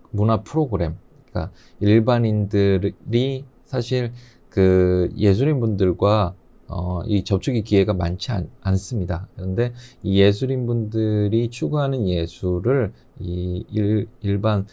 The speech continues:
생활 문화 프로그램에서 같이 한번 이렇게 느껴볼 수 있는 시간들에 대한 프로그램들을 작가분들이랑 진행을 했고요.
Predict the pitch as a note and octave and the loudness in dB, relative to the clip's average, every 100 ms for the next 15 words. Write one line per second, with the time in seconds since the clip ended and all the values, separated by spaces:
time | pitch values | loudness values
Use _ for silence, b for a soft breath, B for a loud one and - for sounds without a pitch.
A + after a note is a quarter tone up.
0 | B - D3+ D#3+ D#3 C3+ - - G2+ G#2+ | B -8 -2 0 0 -2 -8 -2 2 2
1 | G#2 E3 E3 C#3 G#2+ F2+ F2+ C#3 E3 b | 0 -2 0 0 0 -2 -4 -4 -6 b
2 | b b - G2 - C3+ B2+ A2+ G#2+ F2 | b b -6 -4 -2 -2 -2 0 0 0
3 | F2 - F2 - - G2+ - B2+ A#2 G2+ | -4 -6 -8 -8 -4 -2 2 2 2 -2
4 | - F2+ F2+ F2+ - C#3 C3+ A#2+ F#2+ F#2 | -4 -4 -2 -4 -6 -4 -4 -2 -2 -2
5 | E2+ D#2+ E2 F2+ b b - - E3 D#3+ | -2 -4 -6 -6 b b -8 -2 0 0
6 | C#3 A#2 B2 F#2+ E2 - - F#2 F2 E2+ | -2 -2 -4 -4 -4 -6 -2 -2 -2 -6
7 | E2 D#2+ E2 E2+ - F2 E2+ G2+ C3+ - | -6 -6 -6 -8 -6 -6 -4 -4 -6 -2
8 | A#2+ C#3+ | -2 -2